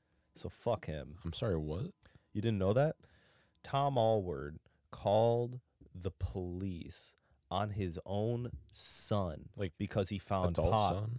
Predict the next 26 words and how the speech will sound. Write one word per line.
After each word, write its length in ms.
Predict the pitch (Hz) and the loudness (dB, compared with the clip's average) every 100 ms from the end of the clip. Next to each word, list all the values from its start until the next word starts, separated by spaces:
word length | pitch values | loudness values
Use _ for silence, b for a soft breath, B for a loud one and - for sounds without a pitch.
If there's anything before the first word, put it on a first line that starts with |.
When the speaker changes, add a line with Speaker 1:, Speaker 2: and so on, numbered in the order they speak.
| 123 _ - | -10 _ -6
Speaker 1:
Yeah, 300 | 110 127 85 | 0 2 2
well, 280 | 85 98 95 | 0 0 0
when 180 | 87 98 | 0 -2
his 100 | 90 | -2
son 200 | 101 92 | -2 -2
was, 160 | 85 82 | -2 -4
like, 180 | 80 - _ - | -4 -6 _ -14
you 140 | 87 80 | -8 -6
know, 240 | 73 69 71 | -6 -8 -4
like, 220 | 76 73 | -4 -4
living 340 | 92 92 85 | -2 0 0
at 120 | 80 80 | -4 0
home, 440 | 98 87 78 78 - b b b b b | 0 0 -2 -8 -14 b b b b b
he 320 | 101 98 90 | -4 -2 -4
found 360 | - 95 90 85 | -2 0 0 0
Speaker 2:
That 40 | 98 | 0
was 100 | 95 | 2
Speaker 1:
pot 20 | |
Speaker 2:
a 40 | |
Speaker 1:
in 40 | 82 | 2
his 40 | 85 | 4
Speaker 2:
long 160 | 101 110 | 4 4
time 220 | 87 80 | 4 2
Speaker 1:
room. 120 | 80 | 0
Speaker 2:
ago 140 | 80 80 | -2 -4
then. 200 | 80 | -4